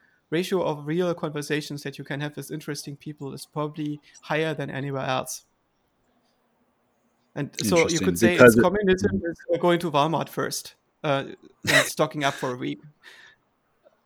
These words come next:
Speaker 1: And, uh, <laughs> you could also say it's a Disneyland for adults, but, uh,
Speaker 2: Yep.
Speaker 1: it, it's really the situation, uh, where you cannot sell or buy or brand anything. Uh, this makes a huge difference for the way that people interact.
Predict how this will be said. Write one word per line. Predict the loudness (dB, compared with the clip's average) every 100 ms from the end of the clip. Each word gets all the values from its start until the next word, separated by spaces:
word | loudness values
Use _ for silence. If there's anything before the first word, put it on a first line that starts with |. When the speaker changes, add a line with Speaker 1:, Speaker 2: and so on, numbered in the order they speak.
| -6 0
Speaker 1:
And, | 0 2
uh, | 4 4 2 -4 -8 -8 _ _ -20 -20 -20 _ _ -4
<laughs> | -2 -2 -6 -20 -20 -14 -8
you | 0
could | 6
also | 6 6 2
say | 2 2
it's | 0
a | 0
Disneyland | 0 2 0 0 -2
for | -4
adults, | -2 2 2 0 -10 -18 -20 _ -6
but, | -6 -4 -4
uh, | -2 0
Speaker 2:
Yep. | -2 _ _ 0
Speaker 1:
it, | 2
it's | 2 0
really | 0 2
the | 2
situation, | 0 -2 0 0 -2 -4 -4
uh, | -4
where | -2
you | 0 -2
cannot | -4 -4 -4 -6
sell | -6 -2 0 0
or | -2
buy | -4 -2 0 -2
or | -4
brand | -2 -2 -4
anything. | -8 -10 -10 -10 -10 -12 _ _ _ _ -10
Uh, | -4 -2 -4 -10 _ -14
this | -12 -8
makes | -4 -4 -4
a | -8
huge | -6 -6
difference | -6 -6 -4 -6 -6
for | -8
the | -6
way | -6 -6
that | -8
people | -12 -12
interact. | -10 -10 -14 -16